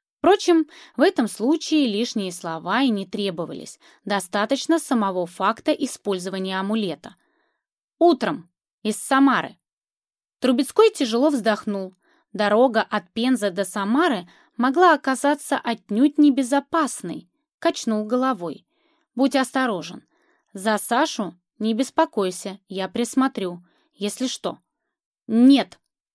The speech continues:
резко категорично перебил его Трубецкой. «Никаких «если что». Ты должен». Он был прав, Игнат должен. Не для того он влез в эту историю, чтобы подохнуть. Только победить,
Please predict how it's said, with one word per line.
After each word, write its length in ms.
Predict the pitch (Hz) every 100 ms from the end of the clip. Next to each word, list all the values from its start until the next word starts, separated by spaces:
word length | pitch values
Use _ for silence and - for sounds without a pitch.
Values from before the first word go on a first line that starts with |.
| _ _ -
резко 440 | 208 208 - 180
категорично 720 | 196 - 202 202 254 - 277
перебил 420 | 262 220 190 196 196
его 240 | 190 190
Трубецкой. 720 | 185 190 190 - - 160 - _ _ _ _ _ _
«Никаких 720 | 226 254 226 254 240 311 -
«если 420 | 277 285 - 285
что». 440 | - - 214 170 - _ _ _ _ _ -
Ты 120 | 254
должен». 640 | 208 311 262 175 160 127 _ _ _ _ _ _ _ _ _ _
Он 220 | 240 254 240
был 180 | 349
прав, 420 | 370 262 196 - _ _ _
Игнат 480 | 233 208 247 233 226
должен. 520 | 254 277 180 170 175 - _ _ -
Не 200 | 233 254
для 200 | 269 294
того 380 | 339 370 302 214
он 220 | 233 226
влез 320 | 208 202 185
в 40 | 202
эту 280 | 196 202
историю, 600 | 202 - 285 359 247 180 - _ _
чтобы 400 | - 311 277 294
подохнуть. 720 | 359 294 233 170 170 - - _ _ _ _ _ _ _
Только 320 | - 240 226 226
победить, 640 | 254 233 240 285 - -